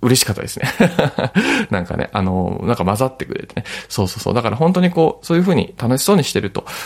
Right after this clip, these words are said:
みんな入ってきた人も、あ、楽しくできるんだっていう風になる。これすごく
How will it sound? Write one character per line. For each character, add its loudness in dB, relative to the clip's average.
み 6
ん 6
な 0
入 4
っ 4
て 0
き -8
た -2
人 2
も、 0
あ、 -2
楽 0
し -4
く 0
で 4
き -2
る 4
ん 0
だ 0
っ -6
て -4
い 4
う 2
風 -2
に -2
な -4
る。 -8
こ -2
れ 2
す 0
ご 4
く 0